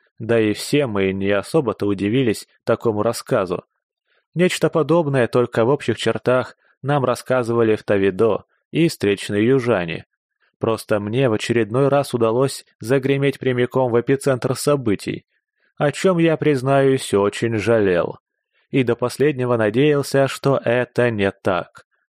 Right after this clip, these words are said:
Деревушка, в которую мы прибыли, оказалась целой. Правда, выглядела она, ну, очень уж неказисто. С полтора десятка глиняных домов одинаковой формы расположились на берегах небольшого ручья,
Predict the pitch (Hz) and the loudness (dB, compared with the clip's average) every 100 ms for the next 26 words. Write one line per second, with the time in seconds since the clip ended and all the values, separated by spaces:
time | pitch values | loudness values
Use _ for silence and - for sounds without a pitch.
0 | _ _ _ _ _ _ _ - 120 139 | _ _ _ _ _ _ _ -4 0 2
1 | 147 180 - 120 107 117 - 127 131 117 | 4 2 0 -2 -2 -2 2 2 2 2
2 | 127 135 143 104 92 92 - 92 98 95 | 0 2 0 2 0 0 -2 -2 0 0
3 | - - 120 98 90 - _ _ _ - | -2 -4 0 2 0 -4 _ _ _ -4
4 | 123 107 107 123 143 117 101 98 95 92 | -2 0 2 2 2 2 2 2 2 0
5 | 92 87 - - _ _ _ _ - 151 | 0 -2 -4 -10 _ _ _ _ -16 -8
6 | 147 160 165 160 151 117 113 113 110 104 | -2 2 4 4 2 0 -2 -2 -2 0
7 | 113 101 101 - 87 85 - _ _ _ | 0 2 -2 -2 -4 -4 -8 _ _ _
8 | _ _ _ - 151 156 170 180 160 127 | _ _ _ -6 -2 0 2 2 2 0
9 | 151 147 127 110 139 135 107 101 92 95 | -2 0 0 0 0 0 0 -2 0 -2
10 | 92 120 135 - - - 110 113 110 95 | 0 0 0 -2 -10 -6 -2 -2 -2 -2
11 | 101 95 - 123 120 98 92 - _ 135 | 0 0 0 0 0 0 -2 -4 _ -2
12 | 143 - 156 160 175 170 - 147 135 143 | -2 0 2 2 2 2 0 -2 0 0
13 | 139 156 - 127 131 131 156 151 147 147 | 2 0 0 0 0 0 2 2 2 0
14 | - 139 107 92 | 0 0 2 0